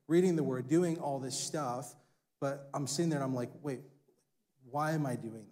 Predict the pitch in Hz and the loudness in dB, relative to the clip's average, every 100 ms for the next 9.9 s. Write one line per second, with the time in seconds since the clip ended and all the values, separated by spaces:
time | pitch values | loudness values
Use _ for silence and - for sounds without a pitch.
0 | - - - - _ _ _ _ _ _ | -18 -12 -10 -12 _ _ _ _ _ _
1 | _ _ _ _ _ - 143 - 185 180 | _ _ _ _ _ -6 -2 2 2 2
2 | 170 165 147 156 147 135 135 123 131 - | 0 0 -2 0 0 0 0 -2 -2 -4
3 | 143 120 - 151 135 131 107 107 120 175 | -6 -6 -4 -4 -4 -8 -10 -10 -6 -6
4 | 180 - _ _ _ _ - 131 135 135 | -8 -16 _ _ _ _ -6 -2 0 0
5 | 139 139 131 120 127 117 123 131 127 120 | 0 -2 -4 -4 -6 -6 -6 -4 -4 -6
6 | 123 117 - 113 117 113 - _ _ _ | -8 -10 -8 -6 -6 -8 -16 _ _ _
7 | - 156 143 135 120 113 104 - 131 - | -4 0 0 0 0 -4 -6 -10 -12 -8
8 | 131 123 123 113 - 147 147 120 110 - | -6 -4 -6 -10 -6 0 0 0 -6 -8
9 | 117 - 127 117 107 - 110 - | -8 -8 -8 -12 -12 -14 -16 -18